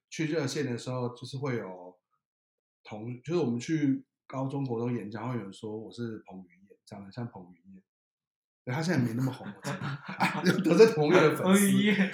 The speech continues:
Speaker 1: 我以前很喜欢他。
Speaker 2: <laughs>
Speaker 1: 对。
Speaker 2: OK。
Speaker 1: 但，但那一段时间呢，
Speaker 2: <laughs> 好，看一下。
Speaker 1: 就会，你开始就会被大家喜欢。
Speaker 2: 哦。
Speaker 1: 就是因为大家觉得你很，
Speaker 2: 那你享受这种感觉吗？
Speaker 1: 就是你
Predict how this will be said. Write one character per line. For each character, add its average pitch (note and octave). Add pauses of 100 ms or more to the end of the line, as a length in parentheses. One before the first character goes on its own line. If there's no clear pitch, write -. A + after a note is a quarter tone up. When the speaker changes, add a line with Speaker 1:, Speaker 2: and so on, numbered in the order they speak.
Speaker 1:
我 E3
以 -
前 F3
很 G#3+
喜 F3+
欢 D3
他。 -
Speaker 2:
<laughs> G3
Speaker 1:
对。 E3+
Speaker 2:
OK。 D#3+ (280)
Speaker 1:
但， B3+ (240)
但 B3+
那 C4
一 G#3+
段 A#3
时 D3+
间 E3
呢， F3+
Speaker 2:
<laughs> -
好， D3+
看 C#3+
一 -
下。 -
Speaker 1:
就 G3+
会， F3+
你 C3+
开 F#3
始 C#3
就 D#3+
会 F3 (320)
被 A#2+ (1500)
大 D#3
家 C3+
喜 -
欢。 - (220)
Speaker 2:
哦。 G#2 (180)
Speaker 1:
就 E3+
是 F3+
因 F3
为 E3
大 D#3+
家 -
觉 C#3
得 B2+
你 B2+
很， C3
Speaker 2:
那 A2+
你 C3+
享 -
受 -
这 -
种 -
感 -
觉 F#3+
吗？ A3
Speaker 1:
就 -
是 A3
你 F3